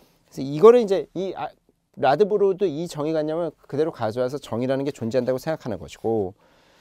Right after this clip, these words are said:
근데 이 정의를 구현하기 위해서 라드브로는 한목적성과 법적 한정성이 있다고 생각합니다. 근데 한목적성을 먼저 끌어가면 결국 이, 이, 이 정의라는 거에 결국 부합하느냐 그랬을 때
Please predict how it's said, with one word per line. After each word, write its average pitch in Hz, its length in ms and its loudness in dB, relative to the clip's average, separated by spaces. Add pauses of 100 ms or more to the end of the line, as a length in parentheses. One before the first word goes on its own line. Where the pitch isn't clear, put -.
(160)
근데 160 140 0
이 170 160 0
정의를 170 440 0
구현하기 175 400 -2
위해서 175 260 -4
라드브로는 143 640 -4
한목적성과 151 840 -2
법적 135 280 -4
한정성이 143 380 -6
있다고 117 200 -6
생각합니다. 110 560 -14 (280)
근데 - 120 -16
한목적성을 220 560 -4
먼저 131 200 -4
끌어가면 156 600 -2
결국 147 300 -4
이, 139 120 -10 (120)
이, 185 340 -2
이 190 60 -4
정의라는 208 640 0
거에 175 540 6
결국 131 300 -8 (440)
부합하느냐 180 640 2
그랬을 107 300 -8
때 143 300 -2